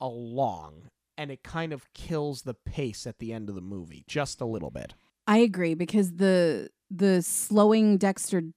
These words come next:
Speaker 2: down is really reading more robot than it is computer, and I think it would have been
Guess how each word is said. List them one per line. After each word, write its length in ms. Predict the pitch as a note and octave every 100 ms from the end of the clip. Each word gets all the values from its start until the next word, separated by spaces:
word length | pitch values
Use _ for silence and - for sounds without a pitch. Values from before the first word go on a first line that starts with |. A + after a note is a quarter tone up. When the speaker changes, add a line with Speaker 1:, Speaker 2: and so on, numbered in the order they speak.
| -
Speaker 2:
down 680 | E3+ E3+ F#3 G#3+ A3+ A#3+ - -
is 200 | G3 F3
really 460 | E3+ F#3 F#3+ F#3
reading 420 | F3 E3+ D#3+ E3 D#3+
more 240 | D#3+ D#3+
robot 640 | D3+ D#3+ D#3+ D#3 D#3 D3+ _ _ _
than 240 | F#3 F3 E3+
it 80 | E3
is 140 | E3
computer, 460 | - D#3+ - D#3+ D3+
and 80 |
I 80 | D3
think 200 | D#3 F#3
it 100 | F#3+
would 100 | F3+
have 160 | F3 D#3+
been 340 | F3+ E3+ E3